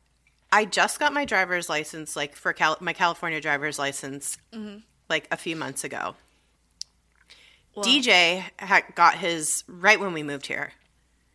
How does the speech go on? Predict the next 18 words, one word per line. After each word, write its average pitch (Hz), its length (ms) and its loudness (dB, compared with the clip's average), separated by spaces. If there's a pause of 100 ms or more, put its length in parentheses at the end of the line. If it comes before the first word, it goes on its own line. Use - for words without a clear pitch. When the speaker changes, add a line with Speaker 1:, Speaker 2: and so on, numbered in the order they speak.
(500)
Speaker 1:
He 269 220 -2
has 262 180 4
not 214 240 6
had 185 220 4
jury 156 260 2
duty. 143 360 -6
He 190 120 -6
has 185 160 0
not 196 220 4
been 190 140 -2
called, 170 260 4
and 175 100 0
I 208 120 8
am 311 220 0 (180)
fucking 233 320 4
pissed - 340 2
about 123 260 -2
it. - 180 -8